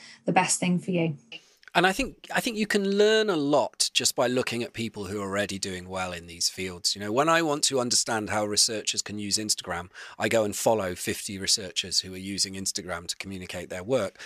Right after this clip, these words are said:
Speaker 2: My feed fills up with that, and I can look and I can analyze and see what's getting traction, see what isn't getting traction, see where I think they're building up them, their career, and see where I think they might be damaging their career with the content that they're putting out there. Sam, uh, as,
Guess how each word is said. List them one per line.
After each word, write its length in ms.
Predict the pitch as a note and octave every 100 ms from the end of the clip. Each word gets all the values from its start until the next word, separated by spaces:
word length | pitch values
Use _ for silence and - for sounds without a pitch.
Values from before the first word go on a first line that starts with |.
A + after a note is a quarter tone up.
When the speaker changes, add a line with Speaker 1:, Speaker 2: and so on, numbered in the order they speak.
| - -
Speaker 2:
My 100 | G#2+
feed 340 | G#2+ D#3+ D#3+ B2+
fills 400 | - C3+ C#3 C3
up 160 | B2
with 120 | A2+ G2+
that, 260 | A#2+ F#2+ -
and 120 | A2
I 100 | A2
can 380 | - A2 G#2+ G2+
look 380 | C#3+ C3 - -
and 100 | G2+
I 80 |
can 160 | G2+ G#2
analyze 640 | G#2+ A2+ G2+ F2+ F2 F2
and 140 | F2+ F#2
see 240 | - B2
what's 240 | A#2+ A2+ -
getting 240 | F#2 G#2
traction, 480 | - G#2 - - F2
see 160 | -
what 180 | B2+ A#2
isn't 220 | A#2+ A#2+
getting 240 | G#2+ F2+ F2+
traction, 440 | - F2+ - F2 - - -
see 300 | - D#3 D#3+
where 240 | C#3+ C3+
I 100 | B2
think 240 | B2 C3 G#2+
they're 140 | A2+
building 540 | G2 B2 B2 A#2+ A2 A2
up 180 | A#2 - -
them, 260 | G2 G2 -
their 300 | - A2+ G2
career, 560 | - A2+ A#2 B2 G#2+ G#2
and 120 | G#2+
see 200 | - A2
where 140 | A2 G#2
I 80 |
think 180 | G2+ G2+
they 80 | G#2+
might 180 | G#2 G#2
be 80 | G2+
damaging 480 | G#2+ G#2+ G#2 F#2+
their 140 | F2+ F2+
career 320 | - F2+ F2
with 100 | F2+
the 80 | -
content 460 | - G2 - F2
that 160 | D#2+ -
they're 100 | F#2
putting 320 | - F#2+ F2+
out 200 | F#2 G2
there. 480 | - F#2 F#3 F#3 F3
Sam, 360 | F3 G#3 F#3+ C#3+
uh, 40 | F#3
as, 600 | E3 D#3+ D#3+ D#3+ E3